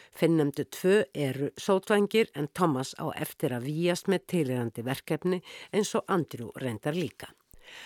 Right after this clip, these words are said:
Manndómsvígslur sótvængjanna eru ólíkar og krefjast ævinlega mikillar útsjónarsemi af hendi þess sem skal vígjast, krafta og þors, en fela jafnframt í sér yfirlýsingu um undirgefni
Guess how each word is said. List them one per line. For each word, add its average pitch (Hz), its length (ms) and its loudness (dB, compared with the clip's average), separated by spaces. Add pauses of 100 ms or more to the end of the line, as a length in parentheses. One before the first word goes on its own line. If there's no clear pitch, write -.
(140)
Manndómsvígslur 226 840 6
sótvængjanna 196 880 4
eru 135 200 -2
ólíkar 190 600 2
og - 100 -6
krefjast 175 460 2
ævinlega 170 480 2
mikillar 175 560 0
útsjónarsemi 202 920 2 (580)
af 165 140 -2
hendi 165 340 4
þess 160 300 0
sem 143 140 2
skal 131 240 -2
vígjast, 185 720 0 (380)
krafta - 540 2
og 131 160 -6
þors, - 580 2 (320)
en 175 220 6
fela 214 400 6
jafnframt 165 520 2
í 143 160 -2
sér - 360 0
yfirlýsingu 147 880 2
um 117 200 -4
undirgefni 190 760 0